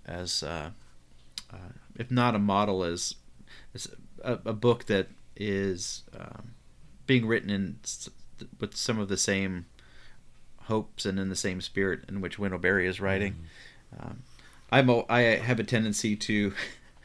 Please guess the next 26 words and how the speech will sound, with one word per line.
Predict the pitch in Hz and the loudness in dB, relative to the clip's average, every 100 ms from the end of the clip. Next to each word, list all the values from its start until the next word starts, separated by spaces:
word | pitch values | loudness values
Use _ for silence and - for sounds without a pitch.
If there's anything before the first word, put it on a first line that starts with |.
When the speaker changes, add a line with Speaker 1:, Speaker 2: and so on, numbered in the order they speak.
| - - - - | -16 -14 -14 -4
Speaker 1:
to | 127 | 6
maybe | 135 123 | 8 8
get | 110 117 | 6 4
into | 113 110 | 4 2
some | - 123 110 | 2 4 4
of | |
the | 98 | 2
weeds, | 98 104 104 - - - | 2 0 0 -4 -8 -8
uh, | 98 98 95 85 | 0 2 4 2
with | 107 104 - - | 0 -2 -4 -8
these | 117 107 - | 0 0 2
poems | 104 101 101 101 | 2 4 2 2
when | 101 | 2
they're | 95 87 73 - - - | 4 4 2 -6 -18 2
either, | 123 113 107 98 - - - - - - - - | 4 6 6 4 0 -8 -18 -18 -20 -20 -20 -6
you | 107 | -2
know, | 101 92 | 0 0
in-, | 113 107 - - | -2 -4 -6 -12
inspired | 80 98 104 - 113 110 107 104 | -6 -4 0 2 4 6 4 2
by | 104 101 98 98 98 - | 2 4 4 4 2 -2
or | |
written | 95 104 85 98 | 0 0 0 -4
to | - 104 101 98 95 - | -2 0 2 2 -2 -4
or | 90 | -2
written | 101 - | -2 0
in | 98 80 | -2 -4